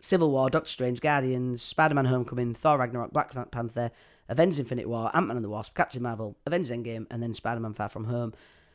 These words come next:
And then Black Panther: Wakanda Forever, just this week, has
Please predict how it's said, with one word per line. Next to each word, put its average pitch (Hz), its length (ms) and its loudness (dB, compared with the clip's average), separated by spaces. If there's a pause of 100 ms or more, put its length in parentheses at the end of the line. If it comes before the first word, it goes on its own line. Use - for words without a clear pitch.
And 143 160 4
then 143 260 8
Black - 280 2
Panther: 156 440 4
Wakanda 135 380 0
Forever, 185 380 4
just 151 360 -2
this - 180 -4
week, 151 280 0
has 131 400 -2